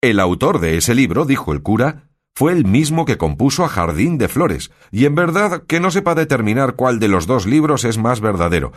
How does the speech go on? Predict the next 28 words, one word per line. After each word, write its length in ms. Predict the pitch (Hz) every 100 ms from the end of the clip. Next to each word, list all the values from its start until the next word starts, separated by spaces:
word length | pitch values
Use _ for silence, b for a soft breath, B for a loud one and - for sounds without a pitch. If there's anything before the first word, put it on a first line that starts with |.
| B B
o 140 | 101
por 140 | 104
decir 260 | 95 92 127
mejor, 480 | 85 - 101 95 - _ _ -
menos 540 | 92 113 127 127 85
mentiroso. 680 | 95 87 71 98 90 69 - _ _ _ _ _
Solo 280 | - 147 131
sé 140 | 147
decir 380 | 123 95 165 - B B
que 160 | 127
este 220 | 175 165
irá 140 | 131 143
al 120 | 143
corral 540 | 117 113 160 185 - -
por 160 | 120 80
disparatado 800 | 82 - 73 78 147 196 208 -
y 140 | 101 95
arrogante". 560 | 73 76 78 - - _ _ _ _ _ _ _ _ _ _ _ _
"Este 240 | 175 175 226
que 120 | 165
sigue 460 | 107 80 107 82
es 240 | 110 - - _ _
Florismarte 1000 | - 117 113 107 87 87 139 165 165 165
de 140 | 131
Hircania", 720 | 98 85 - 165 113 71 58 - _ _ _ _ -
dijo 340 | 98 - 92
el 80 | 82
barbero. 500 | 80 73 73 55